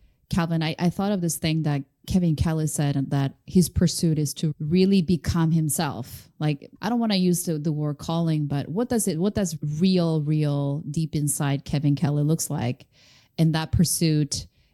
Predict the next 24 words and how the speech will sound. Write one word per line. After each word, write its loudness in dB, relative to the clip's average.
that 0
will 0
take -2
the, -2
his 0
entire 0
life. -2
What 2
about 0
surfing? 2
Do 0
you 4
feel 0
like 0
it -2
just -4
maybe 2
connects -2
with -4
you 0
at -2
a 0
deeper -2
level? -2